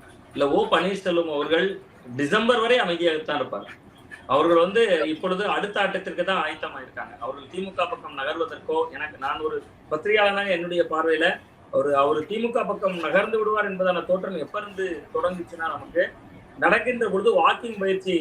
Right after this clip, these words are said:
செல்கின்ற பொழுது அவர் வந்து முதல்வர் மு க ஸ்டாலின் அவர்களை சந்தித்த போது நடந்தது. ஒரு நண்பர் கூட விளையாட்டா என்கிட்ட சொன்னாரு, "நடந்தா எல்லாருக்கும் கொழுப்பு தான் குறையும், இவருக்கு என்ன விசுவாசம் குறைஞ்சு போச்சா?" அப்படின்னு விளையாட்டா கேட்டாரு. ஆனா அந்த மாதிரி வந்து நகைச்சுவையா கேட்டாலும் கூட அவர் அந்த சந்திப்புக்கு பின்பு கூட அவர் தரப்புல ஒரு நியாயம் இருந்தது, ஒரு விளக்கம் இருந்தது, அதை அவர் சொன்னாரு.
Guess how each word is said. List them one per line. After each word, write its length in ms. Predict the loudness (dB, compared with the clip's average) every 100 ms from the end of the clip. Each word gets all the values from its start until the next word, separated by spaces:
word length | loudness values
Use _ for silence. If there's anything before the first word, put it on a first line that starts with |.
| 0
செல்கின்ற 400 | -2 -2 -2 -2
பொழுது 260 | -2 2 2
அவர் 160 | 2
வந்து 220 | 0 2 0
முதல்வர் 440 | 0 -2 0 0 0
மு 80 | -2
க 140 | -2
ஸ்டாலின் 300 | 0 -2 -2
அவர்களை 260 | -4 -2 -2 -4 -12 -20 0
சந்தித்த 320 | 0 0 -2
போது 180 | 0 0
நடந்தது. 300 | 0 -2 -2
ஒரு 100 | -2
நண்பர் 300 | 0 -2 0 2
கூட 100 | 4
விளையாட்டா 360 | 4 4 2
என்கிட்ட 220 | -2 -2 -6
சொன்னாரு, 320 | -4 -4 -4 -8 -16 0
"நடந்தா 340 | 4 4 2 2
எல்லாருக்கும் 420 | 2 0 0 -4
கொழுப்பு 320 | -2 0 0
தான் 180 | -2 0
குறையும், 280 | 0 0 -2
இவருக்கு 240 | -4 -2
என்ன 100 | -4
விசுவாசம் 420 | -4 -4 -4 -2
குறைஞ்சு 220 | -2 -2 -4
போச்சா?" 240 | -4 -2
அப்படின்னு 320 | -2 -4 -12 -14 -2
விளையாட்டா 340 | 2 2 0
கேட்டாரு. 380 | -4 -6 -6 -10 -16 -20 -6
ஆனா 160 | 0 2
அந்த 240 | 2 0 -2
மாதிரி 300 | 0 2 4
வந்து 240 | 2 2 0 0 0
நகைச்சுவையா 500 | -2 -2 -4 -2 -2 -4
கேட்டாலும் 420 | -4 -2 -2 -4
கூட 160 | -4 -2 -2 -4 -16 -6
அவர் 220 | 0 2 0
அந்த 120 | -2
சந்திப்புக்கு 500 | -4 -4 -6 -6 -6
பின்பு 200 | -6 -4
கூட 120 | -2 2
அவர் 260 | 2 2
தரப்புல 300 | 2 0 -2
ஒரு 80 | -4
நியாயம் 340 | -2 -2 -2
இருந்தது, 280 | -6 -6 -4
ஒரு 120 | -4 -2
விளக்கம் 340 | -2 -4 -6
இருந்தது, 280 | -8 -6 -4
அதை 120 | -2 -2
அவர் 220 | -4 -6
சொன்னாரு. 300 | -6 -4 -4